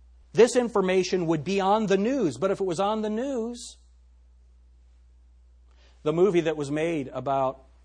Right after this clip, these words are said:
the abortion provider that did the most post, the most, uh, late-term abortions, the partial birth abortions, there, I think it was Kansas or Missouri, um,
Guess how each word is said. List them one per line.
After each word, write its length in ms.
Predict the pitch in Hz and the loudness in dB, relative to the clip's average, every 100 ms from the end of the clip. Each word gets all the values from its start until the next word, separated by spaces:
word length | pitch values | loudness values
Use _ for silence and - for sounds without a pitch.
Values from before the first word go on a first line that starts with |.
| _ 127 | _ -12
the 300 | 131 131 127 | -8 -4 -4
abortion 600 | 120 143 151 - 135 117 | -4 -2 -2 -2 -6 -8
provider 440 | 135 120 117 117 | -8 -6 -6 -6
that 120 | 117 | -10
did 160 | 135 120 | -10 -10
the 80 | 123 | -6
most 400 | 127 120 - - | -6 -8 -14 -8
post, 300 | 143 135 135 | -6 -6 -10
the 100 | 127 | -10
most, 380 | 135 131 - | -8 -10 -10
uh, 140 | 131 123 | -10 -8
late-term 440 | 127 131 - 139 | -8 -8 -8 -8
abortions, 640 | 120 117 113 - 98 90 - | -8 -8 -10 -10 -18 -20 -20
the 120 | 107 | -14
partial 280 | 135 117 113 | -12 -12 -10
birth 220 | 123 120 | -12 -12
abortions, 600 | 107 104 95 - 90 - _ - - _ | -14 -16 -18 -20 -20 -20 _ -20 -20 _
there, 180 | 131 120 | -8 -8
I 60 | 110 | -8
think 240 | - 123 | -12 -14
it 60 | 117 | -14
was 120 | 107 | -18
Kansas 480 | - 123 110 110 - | -14 -14 -12 -14 -14
or 60 | |
Missouri, 560 | 110 104 113 107 95 - _ _ _ _ _ _ | -16 -16 -16 -18 -20 -20 _ _ _ _ _ _
um, 480 | 139 135 123 117 | -2 -2 -2 -6